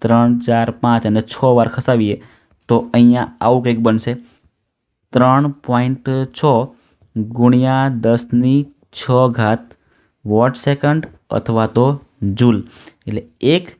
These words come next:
કિલોવોટ અવરનું માપ છે, એક કિલોવોટ અવરનું માપ કેટલું છે? ત્રણ પોઇન્ટ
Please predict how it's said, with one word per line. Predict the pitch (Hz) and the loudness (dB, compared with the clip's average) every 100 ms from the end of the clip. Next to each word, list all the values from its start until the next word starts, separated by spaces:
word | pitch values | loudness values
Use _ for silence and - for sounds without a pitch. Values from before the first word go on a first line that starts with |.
| - | -2
કિલોવોટ | 147 143 139 131 123 - 120 | 2 4 4 2 -2 -2 -2
અવરનું | 117 120 117 110 98 | 0 0 0 0 -2
માપ | 98 127 135 - | 0 0 -2 -6
છે, | 113 107 123 _ _ _ - | -4 -4 -6 _ _ _ -2
એક | 131 143 - | -2 -2 -4
કિલોવોટ | 123 123 123 127 123 113 | 0 2 2 2 0 0
અવરનું | 117 117 120 113 | 2 2 2 2
માપ | 120 120 | 0 -4
કેટલું | - 151 160 135 | -8 -4 -4 -2
છે? | 123 120 - _ _ | -2 -4 -16 _ _
ત્રણ | 113 123 131 120 | 0 2 2 0
પોઇન્ટ | 117 117 113 | -2 0 -2